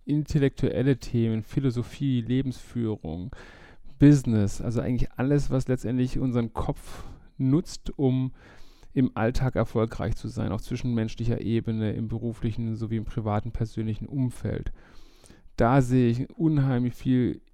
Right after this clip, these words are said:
interessante und spannende Themen und ich werde euch mit Sicherheit nicht alle Antworten geben können auf die Fragen, die kommen werden, aber ich kann vielleicht Denkanstöße geben, ich kann es in die Community hinausgeben, sammeln und spiegeln, wie vielleicht auch andere Menschen mit diesen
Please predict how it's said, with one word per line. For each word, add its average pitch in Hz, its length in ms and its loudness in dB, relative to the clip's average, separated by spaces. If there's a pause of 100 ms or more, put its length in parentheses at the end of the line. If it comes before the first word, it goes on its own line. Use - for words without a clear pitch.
interessante 127 720 4
und 107 100 -4
spannende 113 400 0
Themen 120 500 0
und 101 80 -4
ich 104 120 -2
werde 104 140 0
euch 107 100 -2
mit 110 100 -4
Sicherheit 107 240 -2
nicht 107 140 -4
alle 98 160 0
Antworten 156 380 2
geben 107 240 0
können 110 260 -4
auf - 100 -8
die 120 100 -6
Fragen, 110 300 -4
die 107 80 -8
kommen 170 320 -4
werden, 104 180 0
aber 98 120 -2
ich - 80 -6
kann 127 160 -6
vielleicht - 240 -2
Denkanstöße 123 720 -2
geben, 113 360 -2
ich 110 120 -2
kann 117 200 -2
es 120 80 -8
in 120 80 -2
die 117 60 -6
Community 127 560 0 (420)
hinausgeben, 127 920 4
sammeln 123 560 4
und 120 200 0 (1160)
spiegeln, 151 540 4
wie 143 80 2
vielleicht 131 320 2
auch 131 120 -4
andere 131 600 4
Menschen 123 880 -2
mit 127 400 -4
diesen 120 640 -2